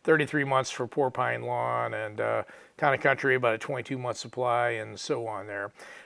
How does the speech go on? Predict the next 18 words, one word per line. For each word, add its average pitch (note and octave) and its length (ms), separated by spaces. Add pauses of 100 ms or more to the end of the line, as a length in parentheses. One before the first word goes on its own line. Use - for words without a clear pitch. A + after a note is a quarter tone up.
Okay, G#3+ 280
so D3+ 220
hey, F3+ 200
when C#3+ 200
you, F3 360
uh, D3 360 (160)
uh, B2+ 320
when C3+ 140
it - 40
comes E3+ 220
to E3 80
buying D3+ 520
or B2+ 100
selling, D3+ 560
be E3+ 140
smart D3+ 420
about A#2 360
it. G#2 140